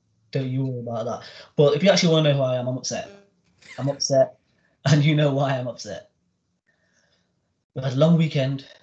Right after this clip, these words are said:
We've had some technical issues all week. I'm not feeling too great. Feeling a bit tired. Haven't had a trim in a few weeks. It's the third week of lockdown we're in now. I come on, I think I'm gonna see my friend, have a conversation. He's gonna be in the same sort of mood,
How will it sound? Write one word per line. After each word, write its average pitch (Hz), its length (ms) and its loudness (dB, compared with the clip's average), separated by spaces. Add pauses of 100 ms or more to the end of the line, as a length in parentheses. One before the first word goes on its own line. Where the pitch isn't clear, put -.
(260)
We've - 60 -20
had 110 80 -14
some 120 120 -12
technical - 380 -2
issues 139 240 -6
all 135 160 -4
week. 117 300 -12 (880)
I'm 131 100 -6
not 151 140 0
feeling 156 220 0
too 156 160 0
great. 143 380 -4 (840)
Feeling 139 200 -4
a - 20 -6
bit 143 140 -6
tired. 131 500 -2 (680)
Haven't 147 240 2
had 147 80 2
a 147 80 4
trim 160 240 2
in 143 80 0
a 131 40 -4
few 127 200 -10
weeks. - 500 -18 (220)
It's - 280 -8 (240)
the 156 60 -2
third 151 300 6
week 143 160 -2
of 143 60 -2
lockdown 143 360 0
we're 123 140 -12
in 117 80 -10
now. 107 240 -12 (720)
I 135 60 -6
come 175 220 0
on, 151 120 2
I 143 40 -2
think 143 160 -6
I'm 139 60 -6
gonna 139 120 -6
see 156 140 -8
my 139 120 -8
friend, 139 280 -4
have 127 100 -8
a 123 40 -12
conversation. 135 800 -6 (220)
He's 180 220 6
gonna 170 120 4
be 156 160 4
in 151 60 4
the 147 80 4
same 147 260 0
sort 143 200 -4
of 131 120 -6
mood, 117 240 -10